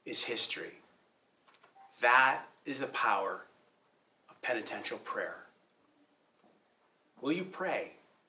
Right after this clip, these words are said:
Will you begin to offer penitential prayers on behalf of the people,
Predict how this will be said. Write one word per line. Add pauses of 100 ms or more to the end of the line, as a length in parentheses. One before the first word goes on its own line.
(800)
Will
you
begin
to
offer
penitential
prayers
on
behalf
of
the
people,